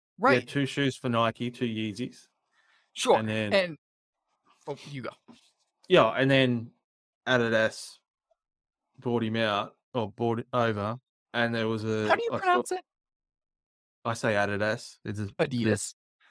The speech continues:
Speaker 2: Adidas.
Speaker 1: Adidas. All day I dream
Speaker 2: Um,
Speaker 1: about sex.
Speaker 2: you say potato, I say potato.
Speaker 1: Uh, I'll give you that one. That's
Speaker 2: Um,
Speaker 1: the only time that saying has ever worked.
Speaker 2: You say tomato, I say tomato. There's aluminum and aluminium.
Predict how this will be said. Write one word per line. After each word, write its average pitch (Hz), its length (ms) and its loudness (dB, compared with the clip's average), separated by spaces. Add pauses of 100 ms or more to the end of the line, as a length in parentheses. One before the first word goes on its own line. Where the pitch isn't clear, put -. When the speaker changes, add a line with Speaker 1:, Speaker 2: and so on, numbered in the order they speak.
(480)
Speaker 2:
Adidas. 104 680 0 (720)
Speaker 1:
Adidas. - 480 -12 (160)
All 123 140 -2
day 120 160 -2
I 117 60 -4
dream 117 100 2
Speaker 2:
Um, 107 200 4
Speaker 1:
about 113 200 2
sex. - 260 -12 (540)
Speaker 2:
you 120 160 -4
say 113 240 0
potato, 113 560 0
I 110 60 2
say 104 180 -4
potato. 107 380 0
Speaker 1:
Uh, 139 200 0
I'll 143 140 6
give 147 220 0
you 147 80 0
that 139 180 4
one. 117 240 0
That's 110 200 0
Speaker 2:
Um, 110 40 -6
Speaker 1:
the 117 120 -10
only 120 180 -6
time 120 240 -4
that 120 180 -8 (220)
saying 117 420 -4
has 113 120 -6
ever 113 220 -2
worked. 110 400 -8 (420)
Speaker 2:
You 113 120 -6
say 107 240 -4
tomato, 117 500 2
I 110 80 2
say 110 200 -4
tomato. 127 480 -4 (340)
There's 98 160 -8
aluminum 131 540 0
and 120 100 2
aluminium. 135 640 0